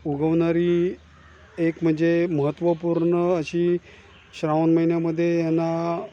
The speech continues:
अ, खूप मान आहे, ती म्हणजे अळूची पानं. आता जे जाणकार आहेत त्यांनाच माहिती आहे की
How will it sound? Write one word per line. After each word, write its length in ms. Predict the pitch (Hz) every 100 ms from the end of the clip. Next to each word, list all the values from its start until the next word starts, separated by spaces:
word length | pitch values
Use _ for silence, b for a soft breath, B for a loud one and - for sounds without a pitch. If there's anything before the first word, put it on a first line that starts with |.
| -
अ, 600 | 151 147 147 147 151 143
खूप 240 | - 170 170
मान 300 | 156 160 175
आहे, 320 | 165 160 165 175 B B B - -
ती 100 | 170
म्हणजे 420 | 165 156 165 170 - - -
अळूची 1000 | 156 170 175 175 220 - - - - 180
पानं. 400 | 165 147 139 107 - - b b b b b b - - -
आता 720 | 139 - 151 156 156 165 160 139
जे 220 | 127 151
जाणकार 500 | 147 139 139 131 160
आहेत 220 | 160 165 170 -
त्यांनाच 320 | 151 160 156
माहिती 380 | 160 156 156 160
आहे 160 | 147 233 - b b -
की 440 | - 160 160 160